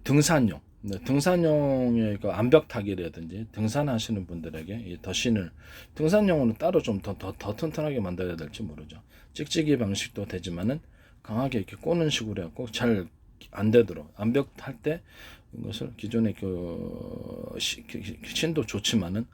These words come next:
추가적으로 이게 강한, 그게 강하게 암벽에 딱, 어, 결합이 될 수 있도록 이런 덧신 종류도 그렇죠. 많은 다양한 종류가 나올 수 있다. 등산 쪽도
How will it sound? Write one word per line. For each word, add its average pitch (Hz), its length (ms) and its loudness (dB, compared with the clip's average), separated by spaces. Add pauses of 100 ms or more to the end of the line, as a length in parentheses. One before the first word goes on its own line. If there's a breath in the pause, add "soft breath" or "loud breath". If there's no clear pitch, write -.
(500 loud breath)
추가적으로 113 840 -4
이게 92 140 -10
강한, 107 420 0 (160)
그게 92 240 -10
강하게 101 560 -4 (480 loud breath)
암벽에 95 380 -6
딱, 92 180 -8 (520)
어, - 720 -14
결합이 107 360 2
될 95 120 0
수 - 160 -4
있도록 82 400 -8
이런 135 240 2
덧신 175 380 4
종류도 113 520 0 (500 soft breath)
그렇죠. - 240 -10
많은 160 400 2
다양한 131 380 4
종류가 101 560 -6
나올 92 180 -4
수 - 160 -4
있다. 76 340 -6
등산 101 540 0
쪽도 92 480 -8